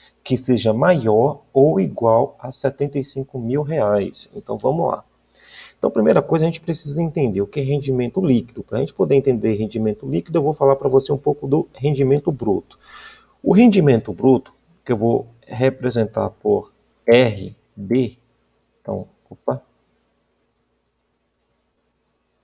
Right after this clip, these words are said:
R B, o que é que ele vai ser? O rendimento bruto vai ser tudo o que você ganhou.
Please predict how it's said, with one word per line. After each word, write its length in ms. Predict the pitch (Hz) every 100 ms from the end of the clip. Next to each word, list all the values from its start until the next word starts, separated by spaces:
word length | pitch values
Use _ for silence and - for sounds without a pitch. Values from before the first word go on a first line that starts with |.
| _ _ _ _
R 260 | 120 113 -
B, 420 | 90 117 120 - _ _ _ _ _ _ _ - - _ _ _
o 100 | 170
que 100 | 208
é 40 |
que 120 | 202 196
ele 100 | 175
vai 220 | 151 131
ser? 360 | - 101 95 - _
O 60 | 120
rendimento 520 | 170 180 175 139 135
bruto 560 | 117 113 117 139 151 113 _ _
vai 220 | 131 147 139
ser 360 | 135 131 -
tudo 320 | - 233 220 220
o 40 |
que 140 | -
você 640 | 202 214 165 - 147 160 175 - _ _ _ _ _ _ _ _ _
ganhou. 500 | 143 160 175 101 82